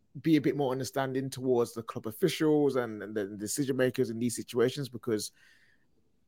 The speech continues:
yo, listen, I don't think it's easy for any, any person to make a decision on, on a situation such as this. So I think, I think that is fair. But we, what you guys both went into there was talking about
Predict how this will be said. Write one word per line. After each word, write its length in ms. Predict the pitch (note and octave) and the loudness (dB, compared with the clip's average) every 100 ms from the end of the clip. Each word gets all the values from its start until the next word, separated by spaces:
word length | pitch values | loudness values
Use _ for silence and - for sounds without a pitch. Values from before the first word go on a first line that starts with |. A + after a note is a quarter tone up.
| _ | _
yo, 140 | B2 | 2
listen, 600 | A2+ B2 A#2+ A2 G#2 G2 - | 4 2 2 0 0 -4 -4
I 100 | A2 | -4
don't 200 | A#2+ C3 | 0 -2
think 200 | - A2+ | -2 -4
it's 100 | A2+ | -2
easy 220 | A#2+ G2+ G#2+ | -4 -6 -4
for 140 | G#2 | 0
any, 420 | B2+ B2+ G#2+ F#2+ - | 2 2 -2 -4 -2
any 260 | D3+ D#3+ D3 | 4 6 6
person 440 | C3+ B2 A2 G#2+ | 6 4 4 -4
to 140 | G2 A#2 | -4 -2
make 300 | G#2+ G#2 - | 0 0 -2
a 80 | A2 | -6
decision 460 | A2 B2 A2 G2+ | -4 -4 -4 -4
on, 380 | G#2+ A2 G#2 G2+ - | -4 -4 -6 -14 -12
on 160 | G#2 G2+ | -12 -8
a 100 | G2 | -6
situation 520 | G#2 A2+ - A#2+ - G#2 | -6 -6 -2 -2 -2 -6
such 220 | F#2+ - | -8 -8
as 100 | G2 | -6
this. 240 | G2 G2 | -6 -4
So 260 | - A2 G2 _ - - - - - | 2 2 0 _ -20 -20 -20 -20 4
I 140 | C#3+ D3+ | 6 8
think, 240 | D#3 C#3+ - - | 6 4 -2 6
I 160 | E3+ F3+ | 10 10
think 240 | - E3+ | 10 2
that 160 | D3 C3 | 4 4
is 140 | B2+ | 4
fair. 340 | - - C3+ A#2 | 2 4 6 6
But 240 | B2+ - | 4 2
we, 220 | D3 D3 A2 - | 0 -2 -4 -16
what 260 | D3 G3 B3 | 6 6 8
you 100 | A#3+ | 10
guys 200 | A3+ G3 | 10 12
both 240 | G3 F3+ | 10 8
went 140 | E3 D3+ | 6 4
into 260 | D3+ C#3 | 2 2
there 280 | C3 B2+ A#2 | 6 6 6
was 180 | A2 A2 | 2 -2
talking 280 | - C#3 C3 | 0 0 0
about 320 | A#2 A2+ G#2+ | 0 2 0